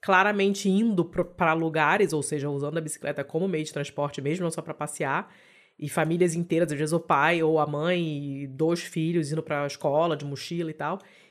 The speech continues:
e tenho visto ultimamente, tá aparecendo mais esse tipo de bicicleta com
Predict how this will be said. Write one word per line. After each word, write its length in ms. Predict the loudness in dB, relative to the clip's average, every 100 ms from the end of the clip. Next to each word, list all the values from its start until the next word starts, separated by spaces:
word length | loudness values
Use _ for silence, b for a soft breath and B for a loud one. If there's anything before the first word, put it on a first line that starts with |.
| -4
e 120 | 0
tenho 340 | 4 4 2
visto 240 | -2 -2 -2
ultimamente, 480 | -4 -2 0 0
tá 100 | -2
aparecendo 460 | -2 -2 -2 -2 -2
mais 380 | 2 2 2 0
esse 200 | -4 -4
tipo 280 | -6 -6 -6
de 80 |
bicicleta 460 | -8 -8 -2 0 0
com 420 | -2 -2 -2 -6